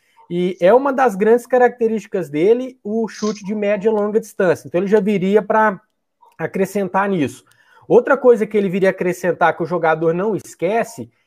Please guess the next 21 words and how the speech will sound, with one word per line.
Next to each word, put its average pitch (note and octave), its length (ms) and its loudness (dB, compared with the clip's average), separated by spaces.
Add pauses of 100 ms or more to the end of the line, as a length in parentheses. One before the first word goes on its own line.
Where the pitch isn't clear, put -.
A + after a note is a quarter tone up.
(140)
é G3+ 80 -6
um A3+ 60 2
jogador A3+ 440 4
que A3+ 140 -8
formou G#3+ 460 2
sua G#3+ 180 -4
carreira G3 480 0
toda, G3 640 2
tirando A3+ 480 -2
a G#3 120 0
China E3 460 -6 (200)
e F3 80 -8
o F#3+ 80 -4
Boca E3 380 -2
Juniors, D#3+ 440 0
e F3+ 40 -4
o F3+ 40 -8
comecinho F#3 460 -6
da E3 80 -4
carreira D#3 360 -4
dele C#3+ 320 -8